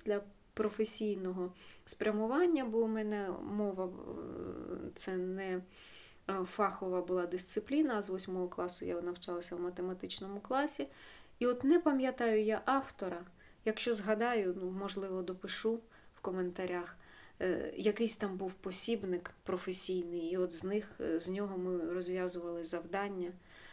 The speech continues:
Дуже на слуху, але щось я не можу його згадати. Але і не факт.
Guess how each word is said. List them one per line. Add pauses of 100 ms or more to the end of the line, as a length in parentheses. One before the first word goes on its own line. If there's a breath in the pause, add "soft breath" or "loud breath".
(380 loud breath)
Дуже
на
слуху,
але
щось
я
не
можу
його
згадати. (1300 loud breath)
Але
і
не
факт.